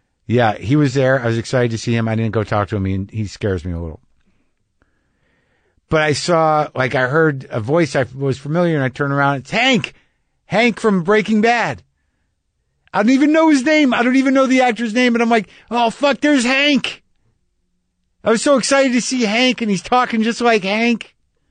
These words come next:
I couldn't believe Hank was there. I didn't even know the guy's name. But I'm like, "Oh, shit, that's Hank." And, uh,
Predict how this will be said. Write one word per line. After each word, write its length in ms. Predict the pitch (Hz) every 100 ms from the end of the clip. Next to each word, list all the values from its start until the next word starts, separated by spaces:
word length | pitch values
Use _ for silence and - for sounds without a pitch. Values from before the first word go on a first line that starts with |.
| _ _ _ _ -
I 80 |
couldn't 260 | 175 254 233
believe 240 | 254 254
Hank 300 | 196 247 262
was 140 | 233 170
there. 500 | 247 262 208 117 - _ _ _ _ _ _ _ _ _ _
I 80 | -
didn't 140 | 277
even 100 | 302
know 140 | 302 302
the 100 | 285
guy's 340 | 285 277 226
name. 440 | 277 285 262 160 - _ _ _ _ _ _ _ _ _ -
But 100 | 190
I'm 80 |
like, 200 | 202 190
"Oh, 220 | 214 220 208
shit, 340 | - 262 -
that's 260 | 254 233 -
Hank." 640 | 214 247 233 139 - - _ _ _ _ _ _ _ _ _ _ _ _
And, 340 | 175 185 180 180
uh, 300 | 170 170